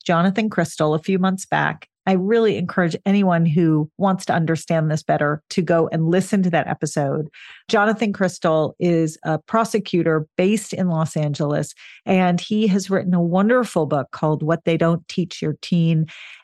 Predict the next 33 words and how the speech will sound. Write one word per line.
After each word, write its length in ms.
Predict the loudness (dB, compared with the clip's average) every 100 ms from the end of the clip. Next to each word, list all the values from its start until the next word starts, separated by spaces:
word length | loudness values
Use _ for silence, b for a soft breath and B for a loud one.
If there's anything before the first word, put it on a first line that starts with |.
| 0
And 320 | 2 4 2
it's 160 | 0 -4
really 400 | -2 0 2 2
about 240 | 2 2
all 240 | 2 2 2
of 100 | 2
these 220 | 0 0
issues. 340 | 0 0 0
There's 220 | 2 0
a 140 | 0 0
massive 720 | 0 2 4 4 2 0 -4
section 680 | -2 -4 -4 -6 -4 -6 -10 _ 0
on 160 | 2 4
the 80 |
sharing 560 | 2 0 2 4 2 0
of 200 | -2 -2
nudes 560 | 0 0 0 0 -2 -10 B B B
and 440 | 0 2 4 2 0
the 140 | 0 0
history 760 | 2 0 -2 -2 0 2 2
of 260 | 0 -2 -2
why 920 | -4 0 2 4 4 4 2 2 -2 _ _ _ 0
it 120 | 0
was 140 | 2 0
considered 460 | 0 0 2 0
child 300 | 0 0 0
pornography. 640 | 0 0 0 0 0 2 2
It 40 |
was 160 | 0 0
considered 440 | 0 2 2 2
child 240 | 2 0 0
pornography 500 | 0 2 2 2 0
because 480 | 0 2 2 2